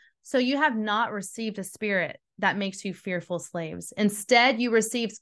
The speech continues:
God's spirit when he adopted you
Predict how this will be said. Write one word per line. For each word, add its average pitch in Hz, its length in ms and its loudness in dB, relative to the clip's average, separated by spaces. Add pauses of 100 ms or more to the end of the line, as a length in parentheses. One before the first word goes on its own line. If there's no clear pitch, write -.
(120)
God's 233 480 6
spirit 165 420 -2
when 185 160 0
he 311 580 0 (380)
adopted 208 1000 0
you 170 340 -10